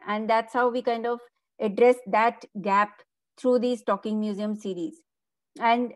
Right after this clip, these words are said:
it went beyond the, you know, group discussion, because then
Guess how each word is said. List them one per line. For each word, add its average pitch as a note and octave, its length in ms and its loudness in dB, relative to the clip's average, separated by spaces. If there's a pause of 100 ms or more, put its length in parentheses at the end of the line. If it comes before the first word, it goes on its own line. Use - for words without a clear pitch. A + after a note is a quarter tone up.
it B3+ 260 -2
went C#4 320 2
beyond C4+ 560 4 (140)
the, A#3 640 4
you G#3+ 100 -6
know, B3 200 -2
group A3+ 320 -2
discussion, G3+ 460 -6
because G#3+ 320 -4
then A#3+ 420 -4